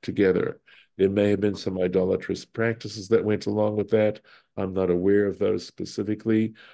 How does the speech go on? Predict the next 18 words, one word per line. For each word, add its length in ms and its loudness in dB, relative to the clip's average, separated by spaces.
I 140 0
do 260 0
know 400 -4
that 180 -4
the 80 -8
fact 320 -4
that 140 -4
the 120 -6
high 160 -4
priest 460 -6
wore 260 0
garments 640 -6
of 160 2
lin-, 420 2
linen 540 0
and 240 -4
wool, 480 4
um, 360 -6